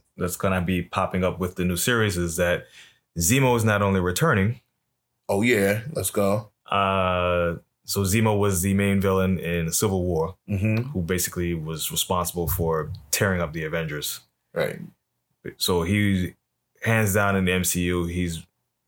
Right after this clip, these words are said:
Speaker 1: with the exception of Thanos, he's probably the most effective villain in the M C U, and he didn't even throw a punch to do it, what he did.
Speaker 2: <laughs> Word. Word.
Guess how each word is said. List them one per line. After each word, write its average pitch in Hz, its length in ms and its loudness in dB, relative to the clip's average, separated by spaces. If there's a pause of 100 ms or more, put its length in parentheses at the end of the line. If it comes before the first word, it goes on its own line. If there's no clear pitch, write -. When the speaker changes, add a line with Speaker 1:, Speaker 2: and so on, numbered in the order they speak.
(380)
Speaker 1:
with 95 160 -2
the 92 80 0
exception 92 340 0
of 80 100 -4
Thanos, 95 300 0
he's 90 120 -4
probably 90 260 0
the 87 140 -4
most 80 220 -2
effective 78 400 -6
villain 73 320 -6 (120)
in 78 120 -8
the 73 100 -6
M 73 100 -6
C 76 160 -6
U, 73 220 -6
and 78 100 -6
he 80 80 -8
didn't 82 140 -4
even 76 120 -8
throw 73 140 -4
a 73 40 -8
punch - 360 -6
to 76 80 -8
do 71 180 -8
it, 71 60 -6
what 73 280 -4
he 151 100 -6
did. 139 160 -4
Speaker 2:
<laughs> - 0 -
Word. 101 840 0 (240)
Word. 95 680 0